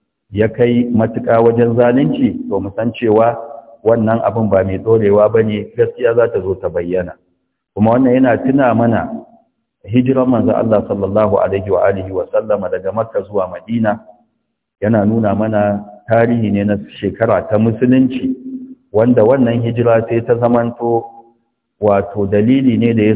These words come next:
sa duniya gaba ɗaya ta canja. Addinin Musulunci ya ɗaukaka,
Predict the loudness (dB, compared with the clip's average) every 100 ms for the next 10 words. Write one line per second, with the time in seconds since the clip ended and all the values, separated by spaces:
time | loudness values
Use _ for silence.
0 | 2 0 0 -2 0 2 0 -2 0 -2
1 | -2 -10 -8 -8 -4 -4 -4 -10 _ _
2 | _ _ _ _ _ _ _ _ _ _
3 | _ -6 2 2 4 2 2 0 2 2
4 | 2 2 0 2 -2 0 0